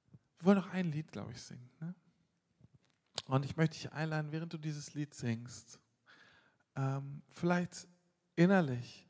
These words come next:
bewusst, dir bewusst zu werden, was ist das, wo Jesus Christus zu dir spricht und sagt, „Guck mal, ich gebe dir hier dieses Zeichen.“ Und dieses Zeichen wird für dich zur Anbetung.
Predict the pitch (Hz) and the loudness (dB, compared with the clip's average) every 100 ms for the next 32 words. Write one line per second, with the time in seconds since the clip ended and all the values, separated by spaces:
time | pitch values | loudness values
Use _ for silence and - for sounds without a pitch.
0 | - - _ _ 156 147 151 175 180 - | -20 -20 _ _ 6 6 6 4 4 0
1 | - 156 151 156 160 - 160 131 127 123 | -6 0 0 2 -2 -2 -6 -4 -6 -6
2 | 131 135 _ _ _ _ 151 175 190 196 | -12 -18 _ _ _ _ -6 -2 -2 -2
3 | - - - - - - _ _ _ _ | 0 0 0 -4 -6 -12 _ _ _ _
4 | _ _ _ _ _ - 151 156 147 - | _ _ _ _ _ -6 -4 -4 -6 -10
5 | - 143 - 131 127 - _ _ - 160 | -10 -12 -10 -10 -10 -12 _ _ 0 4
6 | 147 139 - - 135 123 - 120 135 - | 6 6 2 -2 -4 -4 -6 -8 -8 -8
7 | - 117 135 - 135 - 135 143 135 135 | -8 -6 -6 -6 -8 -4 0 0 0 -6
8 | 131 - - 135 139 - 120 127 _ _ | -8 -10 -6 -2 -4 -6 -14 -18 _ _
9 | - - _ 131 127 123 - - 135 139 | -20 -20 _ -2 2 2 0 2 4 4
10 | 127 120 117 - 127 131 139 - - - | 0 -2 -4 -4 -2 4 4 4 -18 -20
11 | - - - 147 139 135 131 135 113 | -20 -8 0 2 0 2 2 2 -2